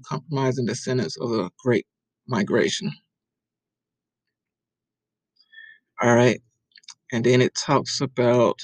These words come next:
Asheville put on a whole, a vote on how to allocate one million to communities,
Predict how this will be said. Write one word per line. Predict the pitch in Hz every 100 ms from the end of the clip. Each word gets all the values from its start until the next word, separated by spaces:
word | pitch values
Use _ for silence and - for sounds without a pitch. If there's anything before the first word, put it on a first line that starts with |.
| - -
Asheville | 131 139 - 143 139 131
put | - 127
on | 120 113
a | 120
whole, | 131 - 156 156 156 151 160 - _ _ _ _ - _ _ _ _ _ _ _ _ _ _ _
a | 123
vote | 113 127 131
on | 123 131
how | 139 120 120 -
to | - -
allocate | 117 120 127 120 90
one | 127 135
million | 139 135 131 127
to | 120 131
communities, | - 127 131 131 127 127